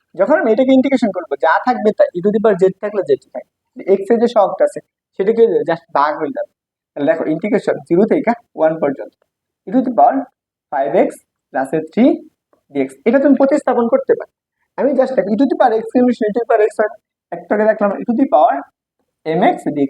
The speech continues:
এটাকে ইন্টিগ্রেশন করলে কত আসে? ওয়ান by m e to the power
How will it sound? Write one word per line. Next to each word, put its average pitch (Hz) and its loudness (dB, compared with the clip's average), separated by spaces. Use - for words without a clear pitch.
এটাকে 240 0
ইন্টিগ্রেশন 240 0
করলে 180 0
কত 135 -6
আসে? - -20
ওয়ান 196 2
by 147 4
m - 0
e - -20
to 202 -4
the 196 -2
power 247 4